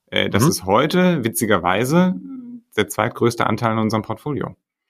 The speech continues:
Speaker 1: Äh, und von daher in Dach als Ganzem sind wir eigentlich schon recht lange aktiv.
Speaker 2: Ja.
Speaker 1: Äh, und Deutschland muss halt ein bisschen später starten aus den genannten Gründen.
Speaker 2: Jetzt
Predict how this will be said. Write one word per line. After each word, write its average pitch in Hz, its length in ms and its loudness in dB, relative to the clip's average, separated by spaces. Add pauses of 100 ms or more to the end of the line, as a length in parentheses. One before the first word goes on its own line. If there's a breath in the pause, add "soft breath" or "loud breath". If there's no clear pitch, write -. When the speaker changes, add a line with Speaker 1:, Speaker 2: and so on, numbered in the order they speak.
(600)
Speaker 1:
Äh, 104 200 0
und 104 140 -2
von 107 140 -2
daher 104 340 0
in 98 480 -2
Dach 107 420 -2
als - 220 -6
Ganzem 127 340 -6
sind 117 160 -8
wir 113 80 -4
eigentlich 104 180 -4
schon 98 380 -6 (240)
recht - 220 -6
lange 117 220 0
aktiv. 135 560 -4 (460 soft breath)
Speaker 2:
Ja. 101 300 2
Speaker 1:
Äh, - 20 -2
und 92 240 -2
Deutschland 95 420 0
muss 92 260 -2
halt 85 140 0
ein 87 60 -2
bisschen 82 180 -4
später 92 300 0
starten 87 360 -2
aus 90 120 -2
den 87 100 -10
genannten 82 380 -8
Gründen. 87 340 -10 (1500)
Speaker 2:
Jetzt - 280 -2